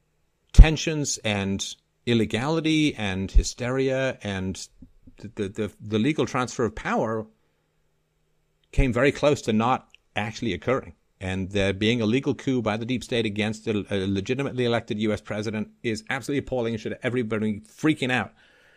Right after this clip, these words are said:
about how dangerous this is going to be. So either we get to reason with each other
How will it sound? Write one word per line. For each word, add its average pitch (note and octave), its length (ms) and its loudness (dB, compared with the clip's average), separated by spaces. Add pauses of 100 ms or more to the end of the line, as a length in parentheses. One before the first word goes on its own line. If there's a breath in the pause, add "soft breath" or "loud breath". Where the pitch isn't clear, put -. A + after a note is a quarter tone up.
(140 soft breath)
about G#2+ 220 0
how A2 100 2
dangerous A#2 440 -2
this A2+ 140 -6
is G2 100 -6
going G2 240 -6
to F2+ 60 -8
be. F#2 240 -10 (1400 soft breath)
So - 220 4
either F#3+ 240 8
we E3 160 6
get D#3 240 2
to C#3+ 80 -2
reason D3 280 2
with A2+ 120 0
each A2 160 -2
other G#2+ 300 0